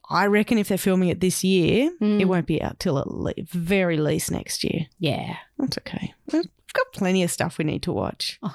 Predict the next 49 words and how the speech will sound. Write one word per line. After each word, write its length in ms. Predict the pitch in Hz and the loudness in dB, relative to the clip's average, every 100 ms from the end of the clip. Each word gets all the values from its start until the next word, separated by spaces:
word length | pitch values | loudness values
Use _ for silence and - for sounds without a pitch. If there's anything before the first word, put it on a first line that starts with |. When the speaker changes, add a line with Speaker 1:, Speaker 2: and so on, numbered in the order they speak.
| - | -8
Speaker 2:
gosh, 300 | 175 170 - | -8 -8 -8
the 80 | 190 | -6
list 320 | 180 - - | -6 -8 -10
is 140 | 226 - | -12 -12
endless. 240 | 190 196 233 | -6 2 4
Speaker 1:
Oh, 360 | 233 226 208 180 | 6 6 4 2
we 160 | 190 | 2
are 140 | 175 - - | 2 0 0
inundated. 800 | 214 214 202 196 175 156 165 175 | 4 4 6 4 2 0 0 2
Now, 100 | 190 | 4
you 240 | 196 202 247 | 4 6 4
know 120 | 269 | 4
how 200 | 233 220 | 4 4
there 220 | 208 202 | 4 4
is 120 | 196 | 4
a 80 | 190 | 2
reality 520 | 180 180 185 185 175 | 4 4 4 2 0
show 600 | 170 185 175 170 170 165 156 | 0 0 0 2 2 0 -2
quiz 380 | - 180 160 151 | -4 0 0 -2
coming 320 | - 160 156 | -4 -2 -2
up 140 | 143 - | -2 0
Speaker 2:
Uh-huh. 220 | - 185 | 2 2
Speaker 1:
later? 300 | 180 202 226 - | 2 2 -2 -2
Speaker 2:
Uh-huh. 340 | 202 196 196 - - - | 0 0 0 -4 -16 -2
Speaker 1:
It's 140 | 214 | 0
just 220 | 196 240 262 | 2 2 4
a 80 | |
little 320 | 233 220 214 196 | 4 4 4 2
tease. 580 | 202 165 156 269 330 - - - - - - _ _ _ - 214 | 2 2 4 2 0 -8 -18 -16 -18 -20 -20 _ _ _ -2 4
Nothing 640 | 226 220 226 262 277 285 | 6 8 6 4 4 2
to 100 | 247 | 2
do 260 | 196 208 208 | 2 2 4
with 220 | 202 - | 2 0
what 100 | 208 | 0
I'm 100 | 196 | 0
about 300 | 180 185 - | 2 0 0
to 100 | - | -4
talk 280 | - 175 190 | -2 -2 0
about. 240 | 165 165 | 0 0
I 20 | |
might 240 | 196 403 453 | 2 2 0
put 120 | - | 0
my 80 | 226 | 0
foot 200 | - 233 | 0 -2
away 220 | 190 196 | 0 0
from 200 | 220 202 | 0 -2
that 160 | 165 - | -2 -4
creaking 520 | - 170 156 160 165 | -4 -2 -2 -2 -4
thing. 440 | - 170 190 285 | -2 -2 0 -2